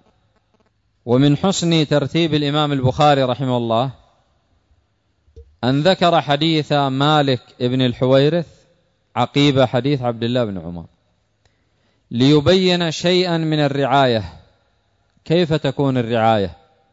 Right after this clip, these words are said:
قال مالك بن الحويرث رضي الله عنه:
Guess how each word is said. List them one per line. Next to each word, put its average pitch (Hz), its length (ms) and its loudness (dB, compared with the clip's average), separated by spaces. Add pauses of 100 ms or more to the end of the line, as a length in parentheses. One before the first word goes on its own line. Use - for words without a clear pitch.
(1200)
قال 135 240 6
مالك 143 480 0
بن 135 140 0
الحويرث 131 580 2
رضي 123 260 0
الله 123 360 2
عنه: 160 200 -4